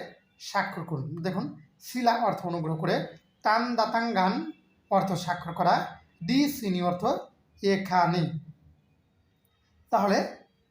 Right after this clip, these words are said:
"এখানে স্বাক্ষর করুন", এটাকে মালয়েশিয়ান ভাষায় বলা হচ্ছে সিলা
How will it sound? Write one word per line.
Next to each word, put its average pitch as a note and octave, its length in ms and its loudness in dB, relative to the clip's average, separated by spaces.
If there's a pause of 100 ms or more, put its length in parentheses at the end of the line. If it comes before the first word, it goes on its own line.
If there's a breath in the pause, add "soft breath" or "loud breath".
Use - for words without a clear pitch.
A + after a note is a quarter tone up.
(160)
"এখানে A#3+ 320 2 (100)
স্বাক্ষর A3 380 -4
করুন", A3+ 260 -2
এটাকে G3+ 340 -2
মালয়েশিয়ান F3+ 500 -4
ভাষায় A#3 240 -8
বলা A3 140 0
হচ্ছে A3 200 -4 (520)
সিলা G3 340 2